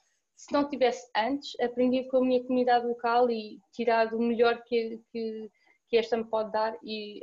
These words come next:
aqui nas Gaivotas da Torre, que foi o que eu sinto, onde dei mais de mim, eh, foi um voluntariado muito ligado com os miúdos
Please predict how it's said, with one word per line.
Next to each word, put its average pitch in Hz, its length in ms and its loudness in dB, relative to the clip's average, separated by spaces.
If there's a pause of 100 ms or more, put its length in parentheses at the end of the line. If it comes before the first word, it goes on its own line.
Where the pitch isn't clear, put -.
aqui 208 280 -2
nas 220 160 -4
Gaivotas 214 440 0
da 220 120 0
Torre, 226 280 -4
que - 380 -20
foi 190 200 -8
o 185 60 -16
que - 80 -14
eu 185 240 -12 (360)
sinto, 196 360 -12 (160)
onde 185 340 -8
dei 190 180 2
mais 190 280 0
de 202 80 -10
mim, 214 220 -10 (680)
eh, 220 400 6
foi 247 240 0
um 233 60 -4
voluntariado 240 720 2
muito 247 320 -2
ligado 226 400 0
com 220 240 -4
os 208 120 -12
miúdos 247 560 0